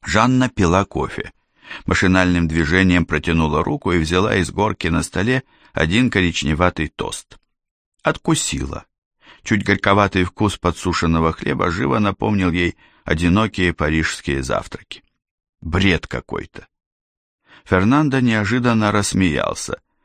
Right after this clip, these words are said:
отчего ему мощные плечи заходили ходуном. «Только не говорите мне, что вы одна из тех чокнутых, что ищут здесь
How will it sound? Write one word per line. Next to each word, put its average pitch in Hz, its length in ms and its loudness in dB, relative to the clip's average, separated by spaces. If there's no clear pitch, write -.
отчего 90 440 0
ему 85 300 4
мощные 82 600 2
плечи 98 380 0
заходили 78 600 -2
ходуном. 60 600 -4
«Только 170 380 2
не 156 160 2
говорите 143 560 2
мне, 95 180 6
что 98 260 0
вы 98 180 4
одна 98 280 2
из 95 140 0
тех 92 260 -2
чокнутых, 95 640 0
что - 160 -4
ищут 98 440 0
здесь 82 400 0